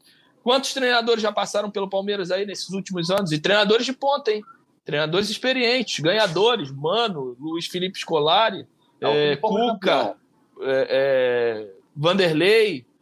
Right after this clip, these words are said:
Speaker 1: Foi campeão, mas não fica.
Speaker 2: Não, ficou setenta e sete jogos, ainda ficou um ano e meio, um ano e três meses.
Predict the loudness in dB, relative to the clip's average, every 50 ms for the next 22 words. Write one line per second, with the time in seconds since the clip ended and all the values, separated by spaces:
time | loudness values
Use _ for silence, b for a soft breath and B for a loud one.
0 | _ _ _ -4 -4 -4 -4 -6 -2 0 0 0 2 0 -2 -2 -2 -2 -2 0
1 | 0 0 -2 -2 -4 -6 -4 -2 -2 -2 -2 -2 -6 -6 -6 -10 _ _ _ _
2 | _ _ _ _ -4 -4 -4 -6 -12 _ _ -6 -6 -4 -4 -6 -8 -6 -2 -2
3 | -4 0 0 -2 -2 -2 -6 -2 2 2 2 2 0 -4 -4 -4 -4 -4 -4 -8
4 | _ -6 -4 -2 -2 -4 -4 -6 -4 -4 -4 -4 -4 -8 -12 _ _ -2 -2 -2
5 | -4 -6 -4 -2 -2 -2 -2 -4 -6 -6 -6 -8